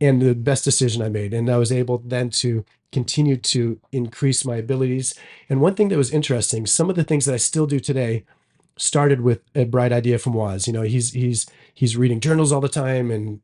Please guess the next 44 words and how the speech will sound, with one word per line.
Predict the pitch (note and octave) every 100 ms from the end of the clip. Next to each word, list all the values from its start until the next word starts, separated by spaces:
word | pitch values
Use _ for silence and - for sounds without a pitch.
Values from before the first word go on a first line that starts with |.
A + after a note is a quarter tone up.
| _
very | C3+ B2 A#2+
academic | A#2 B2+ C3 C3 B2
and | A2+ G#2+
thinking | C3+ B2+
about | B2+ B2
different | A#2+ C#3
things. | B2 B2 A#2+
And | A#2+
I |
remember | B2 A#2+ B2
one | B2
time | A2+ B2 A2+
he | A#2+
said, | A2 B2 A#2 - _ _ _
"Hey, | -
Chuck, | E3 - A#2 - _ - - _ _
uh, | - C3+ C3 B2+ C3+ _ _ _ _ _
do | C#3
you | G3
think, | - F3+ D3+ - - _ _ _ -
uh, |
here's | D3 F#3 E3
a, | C#3+
here's | D#3+ D#3
an |
article | D3 C#3 D3
a | B2+
patient | C#3 C3+ C3 A#2+ - -
showed | - C3
me | B2+
from | A#2 B2
Germany | A#2 B2+ B2 A2+
about | G#2+ A2+ A2 _ _ _
hydrodilation | C#3+ C3+ B2 A#2+ B2 - A#2
for | - B2 A2+ A2
frozen | - A#2+ A2
shoulder. | G#2 C#3+ A2+ F#2+ F#2+ - - _
Do | D3
you |
think | A3 F#3+
you | E3
could | A#2+
do | C3+
that?" | D#3+ G2